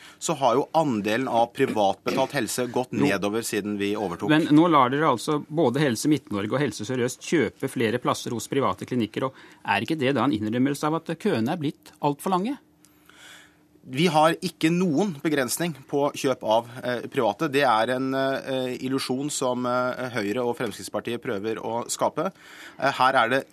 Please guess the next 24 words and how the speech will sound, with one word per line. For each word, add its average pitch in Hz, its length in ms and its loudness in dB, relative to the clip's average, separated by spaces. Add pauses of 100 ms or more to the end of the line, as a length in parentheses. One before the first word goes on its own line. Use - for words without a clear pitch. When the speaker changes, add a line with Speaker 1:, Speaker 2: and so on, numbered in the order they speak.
Speaker 1:
fritt 160 260 -6
fram 131 260 2
for 151 160 -2
hvor 120 260 -2 (100)
mye 131 480 0 (100)
plasser 127 500 -2
de 123 220 -2
ønsker 117 380 -4
å 117 100 -4
kjøpe 117 340 -2
i 113 60 -4
hver 107 240 0
enkelt 104 480 -6
region. 113 480 -2 (420)
Det 135 120 0
er 117 240 2 (100)
fritt, - 460 -8
eh, 123 60 -6
sykehusvalg, 139 760 -2 (320)
og 131 80 -2
nå 147 100 2
innfører 127 360 -2
vi 143 60 -2
også 165 460 -2